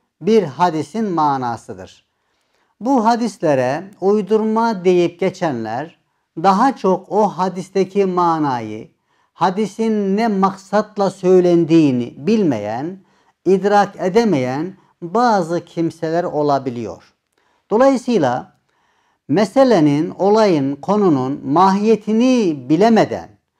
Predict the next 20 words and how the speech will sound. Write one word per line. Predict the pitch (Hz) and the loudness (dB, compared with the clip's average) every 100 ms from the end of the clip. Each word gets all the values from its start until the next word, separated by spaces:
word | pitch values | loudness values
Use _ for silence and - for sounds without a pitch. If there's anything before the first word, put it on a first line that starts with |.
| _ _ _ | _ _ _
o | 190 220 247 | 2 4 2
hususta | 233 _ 196 - - 139 139 | -2 _ -8 -6 -4 -2 2
bir | 185 | 0
fikir | 151 - 190 - 262 214 | 0 -10 -8 0 2 4
beyan | 185 160 | 2 0
edenlerin | 135 139 135 127 117 113 | -2 -4 -2 -4 -6 -12
sözlerinin | - 214 214 175 160 214 269 269 _ _ _ _ - | 2 2 4 0 0 0 0 -2 _ _ _ _ -2
asla | 202 - 180 165 151 123 151 | 0 -2 0 2 2 0 0
bir | 170 156 | 0 -2
kıymeti | - 156 143 135 135 202 185 135 | -6 -4 -2 -4 -6 -6 -4 -6
ve | 131 | -4
değeri | 131 123 113 117 | -6 -4 -6 -6
olamaz. | 165 139 139 104 90 _ _ _ _ | -6 -4 -4 -6 -14 _ _ _ _
Hadisi | - 185 196 226 - 247 254 254 _ _ _ _ _ | -2 -2 0 -4 -4 -4 -4 -6 _ _ _ _ _
Peygamberimiz | 156 190 185 202 202 202 220 196 | 2 2 2 0 0 0 -2 -2
Aleyhisselatü | 180 190 180 214 208 175 | -2 -2 0 -2 -2 -6
Vesselam | - 160 156 147 | -4 -2 -2 -2
hangi | 127 196 254 262 | -2 -2 2 2
anlamda | 240 214 196 180 165 151 | 2 2 2 2 0 -2
söylemiş, | 160 156 147 147 139 - - | -2 0 0 0 -2 -10 -20